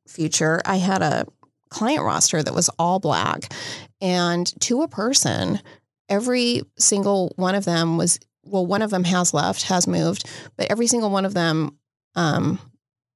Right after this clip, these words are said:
would move if they could. I mean, they were either here for a spouse's job, or they were here for, like, their job, or they were trying, trying it out for one reason or another. They, they were compelled to be here.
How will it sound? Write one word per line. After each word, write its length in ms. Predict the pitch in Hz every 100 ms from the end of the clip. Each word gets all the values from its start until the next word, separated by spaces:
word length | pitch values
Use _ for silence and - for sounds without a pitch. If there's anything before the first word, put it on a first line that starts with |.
| _
would 240 | 190 208
move 320 | 196 185 170 139
if 160 | 165
they 120 | 170
could. 320 | 165 170 143 -
I 40 |
mean, 160 | 196 202
they 80 |
were 100 | 190
either 180 | 165 208
here 200 | 196 190
for 160 | 180 180
a 40 |
spouse's 500 | 180 - 175 190 175
job, 520 | - 170 160 160 160 175 - - _ _
or 180 | 170 165
they 140 | 170
were 80 | 165
here 200 | 170 170
for, 360 | 165 175 165 160
like, 200 | - 165 - -
their 260 | 180 175
job, 420 | 170 175 156 151 -
or 40 |
they 120 | 180
were 80 | 170
trying, 460 | 165 170 165 165 - _
trying 260 | - 180 170
it 40 |
out 160 | 147 147
for 120 | 180
one 180 | 175 165
reason 280 | 156 170 170
or 60 |
another. 400 | 156 160 156 156
They, 100 | 156 160 -
they 140 | 175
were 100 | 165
compelled 400 | - 175 170 160
to 60 | 170
be 180 | 156
here. 340 | 170 175 156